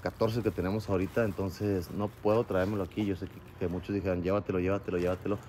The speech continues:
Voy a tratar de hacer algo, lo voy a publicar en las redes sociales, tal vez alguien pueda ayudarnos a darle hogar. Ya vas a hacer pipí, Benji. Y, y bueno, por lo pronto le voy a comprar la pastilla para llevársela.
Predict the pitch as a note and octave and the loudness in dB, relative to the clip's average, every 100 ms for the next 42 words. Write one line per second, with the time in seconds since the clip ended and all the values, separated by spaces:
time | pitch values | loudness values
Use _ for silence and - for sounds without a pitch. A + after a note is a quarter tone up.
0 | - F2 A2 B2 B2 A2+ A#2+ A#2 A#2+ A2+ | -12 2 4 4 2 -2 -4 -2 0 2
1 | B2+ B2 F#2 F#2 A2+ G#2+ G#2 G#2+ A2 F2+ | 4 4 4 2 0 2 2 2 2 0
2 | G#2 - G#2+ B2 - F#2+ G2+ - G2+ G#2+ | -2 -2 0 0 0 0 0 -2 -4 0
3 | G#2+ A2 - - - G#2 F#2+ G#2 G2 F#2 | 0 -2 -6 -16 -2 4 6 6 4 2
4 | G2 F#2+ F#2 F2 F#2+ F2+ F2+ - - - | 0 0 0 2 2 2 0 -2 -14 -18
5 | - F2+ F2 D#2+ - F2+ F#2+ F2+ E2 E2 | -6 -4 -2 -4 -8 -8 -4 -4 -4 -6
6 | E2 G2 A2 - - - - A#2+ A#2 A2 | -4 -4 -6 -12 -18 -18 -8 0 4 4
7 | G#2+ G2+ G2 E2+ D2 - - - - - | 6 6 6 2 -4 -14 -18 -18 -14 -4
8 | - - - - A#2+ D3 D#3+ B2+ A2+ A2+ | 0 0 2 4 8 10 10 8 6 6
9 | A2 C#3+ C3 - C#3 D3 A#2 - C3 B2+ | 6 6 6 8 8 8 2 4 4 6
10 | G#2 F#2 F2+ G#2+ B2 C3 | 4 4 4 2 0 -2